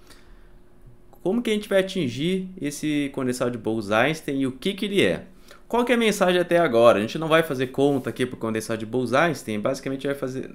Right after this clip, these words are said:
não, a gente não vai fazer conta pra distribuição de Bose-Einstein, a gente vai fazer um pouquinho de conta pra de Fermi-Dirac. Mas o que que eu quero que você entenda aqui, ó?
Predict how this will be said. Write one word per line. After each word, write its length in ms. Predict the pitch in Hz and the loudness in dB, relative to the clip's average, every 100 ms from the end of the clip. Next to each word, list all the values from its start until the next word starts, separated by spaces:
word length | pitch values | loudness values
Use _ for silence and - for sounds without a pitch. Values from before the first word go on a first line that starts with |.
| - | -12
não, 160 | 104 107 | -8 -4
a 40 | |
gente 220 | 113 127 | -4 -4
não 60 | 127 | -4
vai 80 | 139 | -2
fazer 560 | 131 113 117 110 101 | -2 -2 -2 -2 -4
conta 260 | - 123 117 | -4 -4 -4
pra 160 | - | -4
distribuição 760 | 107 - 120 113 - - 127 104 - - - - - | -6 -6 -6 -4 -2 2 2 2 -6 -20 -20 -20 -12
de 80 | 117 | -6
Bose-Einstein, 720 | 110 117 107 120 151 156 120 | 0 0 2 4 4 2 -2
a 20 | |
gente 140 | 120 | -2
vai 100 | 127 | -4
fazer 580 | 123 117 107 120 131 127 | -6 -8 -4 -2 0 0
um 60 | 123 | -2
pouquinho 300 | 131 127 123 | -4 -8 -12
de 40 | |
conta 340 | - 127 127 127 | -6 -4 -2 -4
pra 280 | - 127 | -2 -2
de 100 | 127 | -2
Fermi-Dirac. 640 | - 139 165 135 107 92 - | -4 -2 -2 -2 -2 -4 -6
Mas 220 | 131 170 | -6 -6
o 60 | 185 | -6
que 100 | 190 | -6
que 100 | 208 | -6
eu 60 | |
quero 240 | 202 196 190 | -2 0 0
que 60 | |
você 240 | 185 175 190 | -2 -4 -2
entenda 560 | 185 - 147 147 135 | -4 -2 -2 0 0
aqui, 260 | 127 123 | -2 -2
ó? 80 | 92 | -6